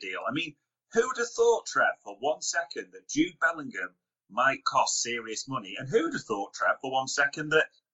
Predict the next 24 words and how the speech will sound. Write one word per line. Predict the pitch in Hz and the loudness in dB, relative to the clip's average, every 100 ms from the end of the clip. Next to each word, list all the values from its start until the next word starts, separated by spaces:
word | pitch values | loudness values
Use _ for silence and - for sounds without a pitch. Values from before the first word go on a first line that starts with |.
| _ | _
he | 180 | -4
might | 175 175 - | 2 2 2
want | 170 147 | -2 -2
good | 175 175 202 | -4 -2 0
wages | 226 - 135 | 0 -2 -4
as | 135 | 0
well? | 185 185 - | 4 4 2
Crazy | 226 226 190 139 - | 2 2 0 -6 -6
to | |
think | 139 123 - | -4 -4 -2
about, | 95 92 - | 2 2 0
isn't | 95 98 | -8 -12
it? | 95 | -14
You | 113 | -4
know, | 95 92 113 | -4 -2 0
random | 120 107 - - | 0 -2 -12 -14
things | 101 - | -12 -6
that | 98 - | -6 -4
come | - 107 95 | -2 0 2
out | 95 - | 2 0
in | _ - | _ -20
these | - - | -6 -4
scenarios. | - 92 92 90 90 - - - | -2 0 0 -2 -8 -12 -16 -6
But | - | -2